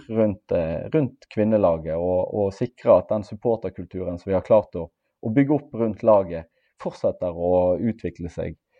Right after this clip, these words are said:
eh, både neste år og i de kommende årene fremover. Så langt så har vi jo vært, eh, utrolig heldige med at, eh, det har gått veldig, veldig bra sportslig, som klart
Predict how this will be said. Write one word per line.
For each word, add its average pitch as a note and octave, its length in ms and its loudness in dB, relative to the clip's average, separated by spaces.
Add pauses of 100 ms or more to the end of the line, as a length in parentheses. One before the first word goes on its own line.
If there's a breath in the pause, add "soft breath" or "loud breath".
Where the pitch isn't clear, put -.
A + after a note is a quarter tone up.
(320 soft breath)
eh, F2 320 0
både G2 320 4
neste C#3+ 320 0
år C#3 280 -2
og A#2 80 0
i G2+ 320 -4
de G#2 120 -6
kommende A2 400 0
årene F2+ 400 -2
fremover. F2 400 -6 (560)
Så - 200 4
langt B2 280 2
så A#2+ 160 -6
har A2 160 -2
vi F#2 120 -8
jo F2+ 160 -8
vært, F#2+ 360 -2
eh, E2 360 0 (540)
utrolig B2+ 400 4
heldige A#2+ 320 0
med G2+ 240 0
at, F#2+ 340 -8
eh, F2+ 320 -4
det F#2+ 140 -2
har F#2+ 240 0
gått F#2+ 260 -6
veldig, G2 360 2
veldig G2 200 0
bra F2+ 300 0
sportslig, D3+ 720 -4
som B2 220 -8
klart A#2+ 260 0